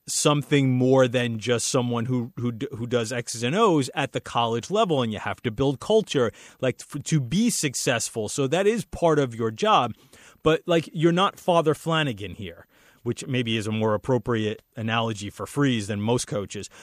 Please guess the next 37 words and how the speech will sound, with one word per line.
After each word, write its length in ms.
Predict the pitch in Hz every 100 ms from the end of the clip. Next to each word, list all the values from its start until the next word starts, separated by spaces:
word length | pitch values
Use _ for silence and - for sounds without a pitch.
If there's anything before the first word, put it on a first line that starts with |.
| -
But, 120 | -
like, 280 | 185 190 180 -
like, 160 | 214 165 _ -
you're 340 | 185 175 185
just 280 | 175 156 175
being 240 | - 170 147
paid 420 | 135 131 120 -
to 160 | - 123
win, 380 | 101 98 87 _ -
and 140 | - 185
ultimately 500 | 202 190 190 180 175
you 140 | 165
will 120 | 170 147
be 220 | 165 156
fired 640 | - 240 247 175 135 135 -
if 240 | 147 143
you 100 | 160
don't 380 | 135 175 170 -
win. 320 | 113 92 73
So 180 | - 147
all 220 | 160 220
the 180 | 214 214
other 320 | 180 208 190 139
stuff 480 | - - 107 110
that 160 | - 131
we 100 | 131
like 220 | 131 131
to 80 | -
talk 320 | - 202 185
about, 400 | 135 120 117 117
molder 480 | 120 123 135 127 123
of 100 | 107
men 420 | 110 107 107 107
and 200 | 101 98 - - _ _ -
builder 420 | 143 143 135 127
of 140 | 110
culture, 640 | - 120 113 - 117 107 101